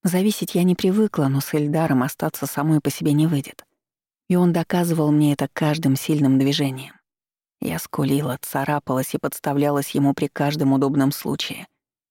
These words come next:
Задница уже горела от укусов и царапин, но это только подстегивало двигаться навстречу, срываясь на хриплый крик. Я даже не помнила, как уснула. Помнила лишь, что безнадежно развезло от оргазма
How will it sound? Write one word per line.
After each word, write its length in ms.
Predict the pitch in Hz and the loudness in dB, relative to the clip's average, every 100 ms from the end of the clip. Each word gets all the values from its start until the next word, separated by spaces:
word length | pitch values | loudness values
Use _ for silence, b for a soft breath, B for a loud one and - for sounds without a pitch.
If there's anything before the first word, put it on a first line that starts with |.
| _ _ | _ _
Задница 500 | 185 202 202 185 - | 0 0 4 2 2
уже 220 | 175 160 160 | 2 2 2
горела 440 | 160 170 170 156 | 0 2 2 0
от 120 | 147 | 0
укусов 480 | 147 - 156 147 - | -4 -2 -2 -2 -4
и 40 | |
царапин, 580 | 139 147 147 143 - - _ _ _ _ _ _ | -4 -2 0 -2 -6 -12 _ _ _ _ _ _
но 100 | 185 | 2
это 140 | 180 180 | 2 0
только 260 | 165 - | 0 -2
подстегивало 720 | - 160 - 175 165 151 143 | -4 -6 -2 -2 0 2 2
двигаться 480 | 139 147 151 147 - | 2 2 0 -2 0
навстречу, 640 | 135 139 - 151 151 - | 0 0 -2 -4 -2 -4
срываясь 480 | 160 - 135 135 135 | -4 -2 -2 -2 -2
на 100 | 135 | -2
хриплый 440 | 135 - 135 147 143 | 0 -2 -2 -2 -2
крик. 440 | - 131 - - _ _ _ _ _ _ _ _ | -2 -6 -8 -20 _ _ _ _ _ _ _ _
Я 160 | 175 170 | 0 2
даже 220 | 156 151 | 0 2
не 140 | 151 | 0
помнила, 400 | - 165 139 135 | 2 0 0 -2
как 220 | - 147 | -4 -6
уснула. 460 | 160 - 156 123 - _ _ _ _ _ _ _ _ | -6 -6 -8 -10 -18 _ _ _ _ _ _ _ _
Помнила 400 | - 247 233 196 | 0 4 6 4
лишь, 160 | 185 170 | 4 2
что 200 | - 175 | 0 0
безнадежно 680 | 165 156 151 151 170 175 143 | 2 2 2 4 2 4 2
развезло 440 | 139 143 143 156 | 2 0 0 0
от 120 | 147 143 | 0 -2
оргазма 560 | 151 147 139 - - | -2 -2 -2 -6 -16